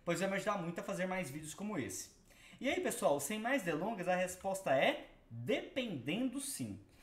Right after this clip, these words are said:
Então, existem casos que aí você vai poder aproveitar o valor do I C M S do ativo imobilizado, né, na sua apuração. Mas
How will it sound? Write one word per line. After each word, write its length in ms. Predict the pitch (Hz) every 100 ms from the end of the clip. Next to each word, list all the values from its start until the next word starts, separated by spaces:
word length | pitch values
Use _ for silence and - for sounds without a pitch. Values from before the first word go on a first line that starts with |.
| - -
Então, 520 | 147 170 208 185 123 -
existem 680 | 170 175 220 330 - 339 220
casos 560 | - 185 262 240 147 -
que 100 | 196
aí 80 |
você 240 | 185 196 202
vai 120 | 220
poder 240 | 262 196
aproveitar 840 | 190 208 233 240 175 165 - - - -
o 60 |
valor 420 | 180 208 143 143 131
do 140 | 131
I 20 |
C 140 | 127 143
M 120 | 131
S 140 | 135 135
do 100 | 135
ativo 300 | 117 117 120
imobilizado, 800 | 120 123 165 175 139 165 214 294 - -
né, 300 | 135 147 180 208
na 160 | 156 214
sua 320 | - 175 165
apuração. 580 | 165 208 - - 120 - - - - -
Mas 640 | 143 185 277 277 - -